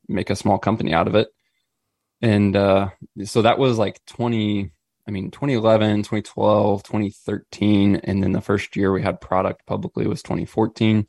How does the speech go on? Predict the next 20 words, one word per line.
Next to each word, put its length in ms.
Um, 460
I 100
knew 200
those 200
guys 380
a 80
bit 400
just 280
from 280
some 180
connections 640
and 100
things 180
like 160
that. 220
And 80
my 120
background 480
is 160
in 400